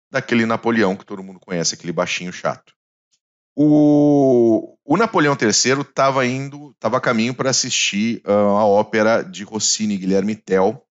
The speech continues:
mas saiu ileso do ataque. Ele e a esposa nada aconteceram.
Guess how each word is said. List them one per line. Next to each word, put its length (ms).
mas 300
saiu 560
ileso 720
do 100
ataque. 320
Ele 280
e 20
a 40
esposa 360
nada 260
aconteceram. 600